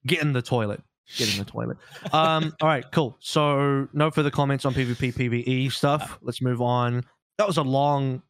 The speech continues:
Speaker 1: discussion just on, like, the first point, really, but
Speaker 2: A big one.
Speaker 1: it's a, it's, I think it's a big point, though, 'cause
Speaker 2: Yeah.
Speaker 1: decoupling the P V P P V E is not a small,
Speaker 2: No.
Speaker 1: uh, thing to do at all, but strategically makes a lot of sense. So,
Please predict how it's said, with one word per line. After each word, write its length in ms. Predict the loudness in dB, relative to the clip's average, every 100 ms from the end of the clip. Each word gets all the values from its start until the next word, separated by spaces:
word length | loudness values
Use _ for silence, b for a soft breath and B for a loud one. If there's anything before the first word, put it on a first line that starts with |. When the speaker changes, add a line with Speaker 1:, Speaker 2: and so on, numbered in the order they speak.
| _
Speaker 1:
discussion 480 | -2 0 0 0
just 160 | -2 -2
on, 200 | -2 0
like, 200 | 0 -2
the 80 | -6
first 340 | -6 -4 -6 -6
point, 200 | -8 -6
really, 300 | -4 -2 -4
but 180 | -6 -8 -10
Speaker 2:
A 60 | 0
big 160 | 0
one. 160 | 2 -2
Speaker 1:
it's 120 | 0
a, 80 | 0
it's, 180 | 0 0
I 60 | 0
think 140 | 0
it's 100 | 0
a 40 | 0
big 240 | -2 -2
point, 260 | -2 -2 -2
though, 180 | -4 -4
'cause 160 | -2 -2
Speaker 2:
Yeah. 80 | -2
Speaker 1:
decoupling 380 | 0 -2 -2 -2
the 80 |
P 140 | -2 -2
V 100 | -2
P 160 | -2
P 140 | -2 -2
V 160 | -2
E 40 | -4
is 120 | -4
not 100 | -6
a 40 |
small, 420 | -6 -6 -4 -4 -6 _ _ _ _
Speaker 2:
No. 60 | -20 -6
Speaker 1:
uh, 160 | -6
thing 160 | -4 -4
to 60 | -2
do 180 | -2
at 60 | -2
all, 160 | -2 -4
but 120 | -6
strategically 520 | -4 -2 -2 -2 -4
makes 200 | -4 -4
a 40 | -4
lot 100 | -6
of 80 |
sense. 340 | -6 -8 -8 -14 b b b -4
So, 480 | 0 2 2 0